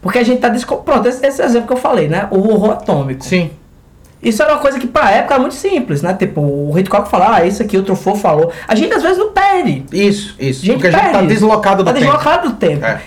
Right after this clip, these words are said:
Speaker 1: Então eu acho que pra época é, é, é quase um filme do Tarantino, assim,
Speaker 2: Uhum.
Speaker 1: sabe? É o Hitchcock, óbvio, né? Tipo,
Speaker 2: Não, eu
Speaker 1: dentro
Speaker 2: entendo.
Speaker 1: das, dentro das condições. Mas é o Hitchcock dizendo assim, "Olha, o filme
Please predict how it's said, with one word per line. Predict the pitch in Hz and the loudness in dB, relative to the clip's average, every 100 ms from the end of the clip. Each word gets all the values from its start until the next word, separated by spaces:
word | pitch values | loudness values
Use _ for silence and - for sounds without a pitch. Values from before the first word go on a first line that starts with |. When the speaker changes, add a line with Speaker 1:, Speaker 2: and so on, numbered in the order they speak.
| - | -6
Speaker 1:
Então | 233 214 - | -2 0 2
eu | 320 302 | 2 2
acho | 302 | 2
que | - | -4
pra | - - 339 - | -8 -4 -2 2
época | 214 254 359 - 226 - 151 - - - - - - - | 4 4 2 0 -4 -4 -6 -8 -10 -20 -20 -20 -20 -4
é, | 202 233 269 | -2 0 0
é, | 269 - | -2 -4
é | |
quase | 285 - 277 302 330 | -4 2 2 2 0
um | |
filme | 330 311 302 | -2 -2 -2
do | |
Tarantino, | - 302 294 - 294 254 185 | 0 2 2 0 2 2 2
assim, | 185 180 | 0 0
Speaker 2:
Uhum. | 240 | 4
Speaker 1:
sabe? | 254 247 269 | 4 4 4
É | 214 | 4
o | 196 | 2
Hitchcock, | 285 - 262 - | 0 -2 0 2
óbvio, | 175 - 370 | 2 2 0
né? | 277 208 185 | 0 0 0
Tipo, | 147 147 135 131 123 123 - - - - | -4 -4 -6 -6 -8 -10 -12 -14 -14 -2
Speaker 2:
Não, | 202 302 | 2 4
eu | 302 | 4
Speaker 1:
dentro | 202 | 4
Speaker 2:
entendo. | 208 | 4
Speaker 1:
das, | 247 254 - | 2 0 -2
dentro | 190 214 | 0 0
das | 262 262 | -2 0
condições. | 285 302 - 233 180 - - - | -2 0 0 0 0 -4 -12 -2
Mas | 233 247 | 0 2
é | |
o | 277 | 0
Hitchcock | 330 - 254 302 302 294 - - - - - - | -4 0 0 0 -2 -8 -10 -20 -20 -20 -12 -2
dizendo | 214 311 277 269 | 0 2 2 0
assim, | 254 | 0
"Olha, | - 302 214 170 | 0 2 2 0
o | - 320 | 0 -2
filme | - 392 508 311 214 208 | 0 0 2 2 0 -2